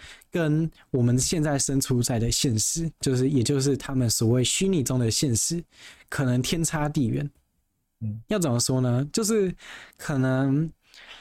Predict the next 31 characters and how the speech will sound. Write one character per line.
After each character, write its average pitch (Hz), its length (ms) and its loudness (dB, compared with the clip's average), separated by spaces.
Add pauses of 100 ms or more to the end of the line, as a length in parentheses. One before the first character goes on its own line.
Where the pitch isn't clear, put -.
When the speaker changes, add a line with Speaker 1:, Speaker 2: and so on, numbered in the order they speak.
(360)
Speaker 1:
现 180 260 0
实 139 300 2
生 151 260 0
活 135 160 2
中 127 320 0
的， 120 480 0
就 - 100 -2
是 226 60 2
他 214 160 -6
们 151 140 0
所 - 180 0
谓 147 160 0
真 151 240 0
正 190 100 0
的 120 120 2
现 120 240 0
实， - 280 -4 (1080)
可 151 140 -6
能 127 180 0
非 156 240 0
常 123 260 0
的 113 360 2
Speaker 2:
嗯。 95 140 -4 (680)
Speaker 1:
糟 113 220 -2
糕， 110 320 -2 (560)
非 139 140 0
常 113 260 0
的 107 420 0 (1000)
不 175 140 -2
理 113 180 2
想 120 260 -4